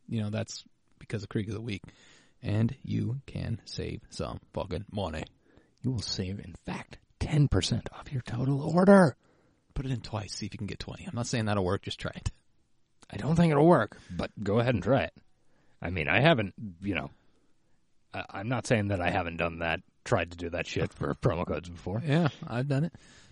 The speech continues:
Speaker 1: Multiple promo codes, like, put in
Speaker 2: Hell yeah, get those stacked promo codes.
Speaker 1: Put in Bang Bang and Marin. <laughs> Just try to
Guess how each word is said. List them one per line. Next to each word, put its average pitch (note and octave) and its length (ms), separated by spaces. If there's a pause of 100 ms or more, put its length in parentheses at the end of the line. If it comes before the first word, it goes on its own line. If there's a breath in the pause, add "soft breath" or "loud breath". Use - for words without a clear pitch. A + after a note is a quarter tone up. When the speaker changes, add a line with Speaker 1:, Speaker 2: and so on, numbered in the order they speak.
(140 soft breath)
Speaker 1:
Multiple B2 400
promo B2 320
codes, C3+ 280
like, G#2 240
put B2 140
in A2 280 (140)
Speaker 2:
Hell B2 280
yeah, A#2+ 300
get G2+ 160
those - 160
stacked G2 360
promo A2+ 260
codes. B2+ 320 (160)
Speaker 1:
Put C3+ 120
in A#2+ 120
Bang A2+ 320
Bang A#2+ 260
and A#2+ 320
Marin. D3+ 440
<laughs> - 2000
Just - 220
try A2 140
to G2+ 80